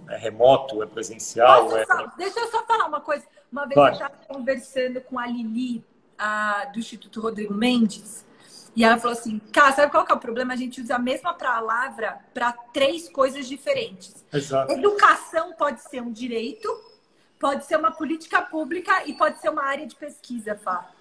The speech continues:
Speaker 2: Olha
Speaker 1: Pois é.
Speaker 2: que, eu acho isso tão bonito, assim, tipo, cara, a gente tá falando de um direito seu, ou a gente tá falando de uma política pública,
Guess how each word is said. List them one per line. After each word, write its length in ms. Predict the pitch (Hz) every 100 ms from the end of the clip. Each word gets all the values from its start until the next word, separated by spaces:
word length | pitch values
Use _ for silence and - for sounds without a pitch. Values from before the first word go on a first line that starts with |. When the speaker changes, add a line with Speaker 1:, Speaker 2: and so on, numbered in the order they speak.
| _ -
Speaker 2:
Olha 160 | 254
Speaker 1:
Pois 100 | 175
é. 120 | 208
Speaker 2:
que, 140 | 233 - - - -
eu 80 | 277
acho 180 | 392 -
isso 100 | 359
tão 180 | 466 480
bonito, 360 | 466 392 415 311
assim, 300 | - 330 - _ _
tipo, 120 | _
cara, 220 | - 339
a 40 | 285
gente 200 | 302 -
tá 120 | 349
falando 340 | 359 339 330
de 80 | 247
um 140 | 302 269
direito 380 | 277 262 -
seu, 500 | - 330 269 220 - - _ _ -
ou 100 | 294
a 60 |
gente 160 | 302 -
tá 120 | 311
falando 180 | 311 277
de 80 | 277
uma 100 | 277
política 440 | 269 262 - 247
pública, 460 | - 302 349 392